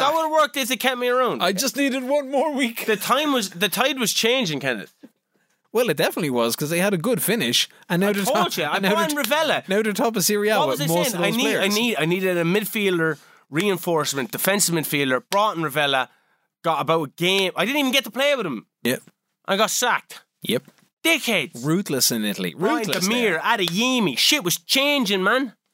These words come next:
Speaker 2: All those boys.
Speaker 1: And now I'm stuck with fucking Maha, Maja and Gallagher and fucking Akpom.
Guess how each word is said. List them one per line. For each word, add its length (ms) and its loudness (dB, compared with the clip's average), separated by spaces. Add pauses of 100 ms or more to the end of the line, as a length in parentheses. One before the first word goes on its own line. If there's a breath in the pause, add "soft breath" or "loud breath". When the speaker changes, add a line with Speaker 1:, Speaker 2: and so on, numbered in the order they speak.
Speaker 2:
All 220 0
those 180 0
boys. 500 -2
Speaker 1:
And 120 -2
now 200 2
I'm 60 -2
stuck 400 -2
with 120 -2
fucking 520 -2
Maha, 720 0
Maja 480 0
and 180 -2
Gallagher 520 0
and 180 -2
fucking 640 -2 (160)
Akpom. 540 0